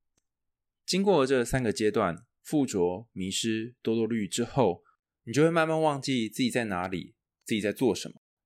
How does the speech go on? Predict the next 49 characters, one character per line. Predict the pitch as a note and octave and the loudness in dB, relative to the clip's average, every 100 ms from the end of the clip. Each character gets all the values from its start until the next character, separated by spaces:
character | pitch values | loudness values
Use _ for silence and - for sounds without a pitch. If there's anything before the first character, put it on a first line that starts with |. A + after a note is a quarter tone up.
| - | -16
以 | - | -6
及 | G2+ | -6
自 | A2 | -4
己 | F#2+ F2 | -4 -2
为 | D#3+ E3 | 0 0
什 | - D2+ | 0 -6
么 | - - - | -12 -14 -4
要 | G2 | -2
做 | G2 D#2+ | -2 -4
这 | F2 | -6
件 | E2+ | -8
事 | E2 D#2+ | -8 -10
情。 | - - _ _ _ _ _ - | -10 -14 _ _ _ _ _ -6
我 | B2 | -4
记 | F#3+ | 0
得 | D#3+ B2 | 2 2
之 | B2 C#3 | 2 -4
前 | C3+ | -4
有 | A2 F2+ | 0 -2
一 | F#2 | -2
个 | F#2+ F#2 | -2 -2
教 | G2+ G2+ | -2 -4
正 | G2+ G#2 | -4 -4
念 | G2+ F2 | -4 -8
的 | |
老 | D#2 - | -8 -8
师， | - - E2+ | -10 -8 -6
那 | G#2 | -6
时 | G2+ | -2
候 | F2 | 0
带 | G#2+ | 0
了 | F2+ D#2+ | 0 -2
一 | |
个 | E2+ | -6
工 | G2+ F#2+ | -10 -8
作 | A2 F2+ | -4 -4
坊， | - - _ - - _ - | -6 -14 _ -20 -20 _ -12
他 | E3+ | 0
开 | G3 | 0
场 | F#3+ F#2+ | 2 -2
第 | A2+ | -2
一 | A#2 | -2
句 | A#2+ | -4
话 | A2 B2 G2+ | -2 0 0
就 | G2+ | 0
跟 | G2 G2 | -2 0
大 | F#2+ | 0
家 | F#2+ | -2
说 | G2 F#2+ F2+ F#2 | -4 -4 -4 -4